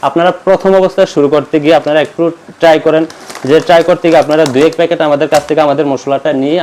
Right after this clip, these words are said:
আপনি আপনার ব্যবসাটা শুরু করে দেখুন বা চিপসগুলো বানিয়ে দেখুন। যদি এটার ফিডব্যাকটা আপনারা ভালো পান, তারপর আপনারা বেশি নিয়ে আপনারা চাইলে কিন্তু এই ব্যবসাটি করতে পারেন। তো বন্ধুরা, আপনারা যখন প্রথম অবস্থায় শুরু করবেন বা বাজার যাচাই করতে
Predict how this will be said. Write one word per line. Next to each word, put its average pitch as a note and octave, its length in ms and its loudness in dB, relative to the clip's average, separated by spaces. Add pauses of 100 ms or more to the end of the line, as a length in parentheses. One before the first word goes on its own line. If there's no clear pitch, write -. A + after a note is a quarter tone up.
আপনি C#3+ 200 -2 (420)
আপনার C#3 280 0
ব্যবসাটা C#3+ 400 0
শুরু C#3 220 -2
করে D3+ 120 0 (120)
দেখুন C3+ 260 -2
বা C#3 140 4
চিপসগুলো D3 340 0 (120)
বানিয়ে C#3+ 300 2
দেখুন। C3+ 260 -2
যদি C#3+ 180 0
এটার D3 240 -4
ফিডব্যাকটা C#3 440 -2
আপনারা D3 200 0 (100)
ভালো C#3+ 240 2
পান, C3 140 2 (420)
তারপর D#3+ 300 2
আপনারা D3+ 200 0 (120)
বেশি C3 260 -2
নিয়ে D3 160 2
আপনারা C#3 280 0
চাইলে C#3 240 0
কিন্তু C#3 200 -6
এই A#2+ 80 -2
ব্যবসাটি B2 360 -2
করতে D3 260 2
পারেন। G#2 180 0 (300)
তো F3 140 2
বন্ধুরা, F3 320 4
আপনারা D3 220 0 (120)
যখন D#3 220 0 (200)
প্রথম D3+ 260 0 (340)
অবস্থায় C#3+ 380 -2
শুরু C#3 220 2
করবেন C#3 300 -2
বা C#3 140 2
বাজার C3+ 340 2
যাচাই C3+ 320 0
করতে C#3+ 180 -2